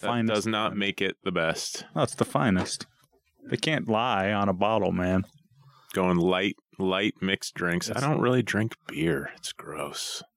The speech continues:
Speaker 2: Yeah.
Speaker 1: Beer is
Speaker 2: Seltzer.
Speaker 1: actually
Speaker 2: How do you feel
Speaker 1: gross.
Speaker 2: about seltzer? It seems like
Speaker 1: I've
Speaker 2: all the beer drinkers have moved over to the seltzer.
Speaker 1: I've had those. They're not good.
Speaker 2: Yeah,
Speaker 1: Like,
Speaker 2: they're not.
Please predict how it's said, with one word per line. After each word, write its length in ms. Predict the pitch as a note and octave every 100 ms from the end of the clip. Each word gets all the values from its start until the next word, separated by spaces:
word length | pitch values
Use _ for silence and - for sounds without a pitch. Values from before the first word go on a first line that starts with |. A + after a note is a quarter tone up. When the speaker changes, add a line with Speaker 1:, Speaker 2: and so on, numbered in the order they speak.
| B2
Speaker 2:
Yeah. 440 | F#2+ E2+ D#2+ D#2+ - - - -
Speaker 1:
Beer 260 | A#2+ C3+ -
is 340 | F2 F2+ E2 -
Speaker 2:
Seltzer. 400 | - A2 - F2+
Speaker 1:
actually 200 | D#2+ D#2+
Speaker 2:
How 60 | A#2+
do 60 |
you 60 | B2
feel 200 | - A2+
Speaker 1:
gross. 20 |
Speaker 2:
about 180 | G#2 G#2+
seltzer? 420 | - F2+ - F#2
It 200 | - -
seems 180 | - B2+
like 140 | B2
Speaker 1:
I've 80 | F#2+
Speaker 2:
all 120 | A2+
the 80 | G#2+
beer 220 | F#2+ G2+
drinkers 420 | G2+ G#2 G2+ G#2 -
have 120 | F2+
moved 320 | F#2+ F#2+ F#2
over 240 | F#2 F#2
to 160 | F2+ -
the 80 | F2+
seltzer. 520 | - F#2+ - A2+ A2 _
Speaker 1:
I've 120 | G#2 F#2
had 200 | F#2+ F#2+
those. 380 | G#2+ A#2+ - - _ _ _ _
They're 120 | - F2
not 200 | F#2+ F#2+
good. 280 | A2+ - - _ - _ -
Speaker 2:
Yeah, 340 | B2+ D#3 E3 - _ _ -
Speaker 1:
Like, 140 | A#2+
Speaker 2:
they're 80 | C3
not. 320 | D3 F#2+ -